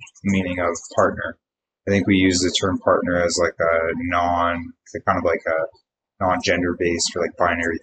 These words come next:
thing, you know, where as I feel like I've gotten a true understanding of what a partnership should look like. And honestly, with, like, the first healthy relationship I feel like I've shared with anybody.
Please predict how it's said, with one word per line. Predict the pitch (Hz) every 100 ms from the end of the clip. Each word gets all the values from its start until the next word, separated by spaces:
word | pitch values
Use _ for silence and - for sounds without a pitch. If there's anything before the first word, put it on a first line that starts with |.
| 90
thing, | 82 85 87 _ -
you | 87
know, | 85 95 - _ _
where | 98 87 85 82 - - _ _ _ _ -
as | 90 87 82 90
I | 85 82 - _ _ _
feel | 98
like | 87 87
I've | 85
gotten | 85 78
a | 82
true | - 87
understanding | 85 - 87 85
of | 85
what | 85
a |
partnership | - 92 - -
should | - 90
look | 95 90
like. | 90 90 92
And | 82 78
honestly, | 98 110 - 90
with, | 85 82
like, | 80
the | 98
first | 107 95
healthy | - 101 95
relationship | 90 87 85 90 -
I | 82 85
feel | 87
like | 85
I've | 82
shared | - 92
with | 82
anybody. | 87 90 78 -